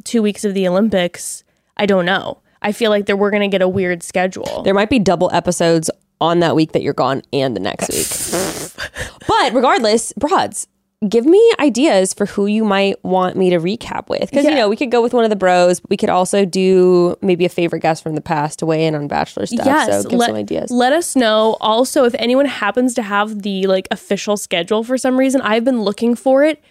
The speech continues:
Speaker 1: relentlessly the past couple weeks. If
Speaker 2: Yeah.
Speaker 1: anyone knows, <laughs> let us know so we can,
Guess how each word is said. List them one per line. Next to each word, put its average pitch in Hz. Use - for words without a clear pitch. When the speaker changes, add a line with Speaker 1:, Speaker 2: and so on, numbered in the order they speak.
Speaker 1:
relentlessly 220
the 240
past 214
couple 220
weeks. 208
If 226
Speaker 2:
Yeah. -
Speaker 1:
anyone 240
knows, 196
<laughs> -
let 226
us 269
know 233
so 269
we 262
can, 247